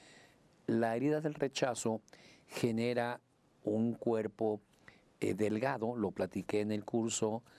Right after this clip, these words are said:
puse ejemplo a una respuesta que di de una señora, eh, <clears throat> es flaquil-, flaquilucho, delgaducho, delgaducho, es, es flaquito y es, eh,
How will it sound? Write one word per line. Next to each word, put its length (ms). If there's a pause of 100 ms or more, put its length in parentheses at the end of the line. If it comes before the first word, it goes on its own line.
(340)
puse 320
ejemplo 420
a 40
una 180
respuesta 460
que 140
di 160
de 60
una 160
señora, 520 (720)
eh, 720 (380)
<clears throat> 800
es 520 (1120)
flaquil-, 840
flaquilucho, 840 (360)
delgaducho, 800
delgaducho, 800 (500)
es, 300
es 240
flaquito 680 (640)
y 320
es, 400
eh, 640